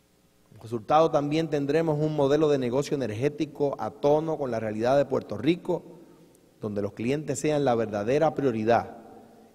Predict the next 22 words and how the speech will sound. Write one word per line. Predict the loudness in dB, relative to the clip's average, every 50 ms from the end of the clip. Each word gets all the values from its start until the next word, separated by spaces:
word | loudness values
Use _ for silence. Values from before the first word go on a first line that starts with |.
| _ _
y | -8 -4
donde | -4 -4 -2 -4 -4
se | -4 -6 -6
promueva | -4 -6 -4 -2 0 2 2 4 4 2
la | 2 0
conservación | -2 -4 -4 -4 -4 -4 -4 -4 -6 -4 0 2 2 2 2
y | 0 -2 0
uso | 0 0 0 -2 -4
eficiente | -6 -6 -8 -8 -6 -6 -6 -4 -4 -6 -6 -6
de | -6 -6
la | -6
energía. | -6 -8 -10 -10 -10 -12 -12 -12 -14 -20 -20 _ _ _ _ _ _ _ _ _ _ _ _ _ _ _ _ _ _ _ _ _ _ _ _ _ _ _ -10
Una | -8 -6 -2
cartera | 0 -2 -2 -2 0 2 4 6 6 4 4
con | 2 0 -2
suficiente | -2 -4 -4 -2 -4 -6 -2 2 2 2 2 4 2 2 2
diversidad | 4 4 4 4 2 2 0 0 4 6 6 6 6 4 -2 -12 -16 -18 -18 -20 -20 -20 -20 -20 -20 -20 -20 _ _ _
que | -8 -6
permita | -4 -4 -2 0 2 2 2 2 2 2 2
tener | 2 2 2 2 2 2 2 0 -2 -6 -18 -20 -20 -20 -20 -20 -20 -20 -20 -20 -20 -10 _
precios | 0 2 2 2 2 0 -2 -2 -2
estables | -4 -6 -2 2 2 2 2 2 -2 -6 -12